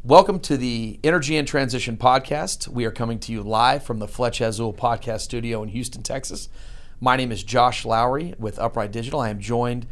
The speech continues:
with the co-host extraordinaire, Mister Dan Pickering of Pickering Energy Partners. Hello, Dan.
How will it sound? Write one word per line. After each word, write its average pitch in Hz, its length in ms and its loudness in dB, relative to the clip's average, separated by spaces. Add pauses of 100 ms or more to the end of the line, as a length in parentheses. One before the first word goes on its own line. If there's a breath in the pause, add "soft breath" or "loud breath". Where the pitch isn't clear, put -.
(360 soft breath)
with 123 180 -2
the 117 120 -4
co-host 151 440 8
extraordinaire, 139 500 2
Mister 147 280 -2
Dan 123 320 -2
Pickering 147 400 -2
of - 160 -4
Pickering 127 420 0
Energy 117 280 -2
Partners. 127 420 0
Hello, 127 200 4
Dan. 104 300 0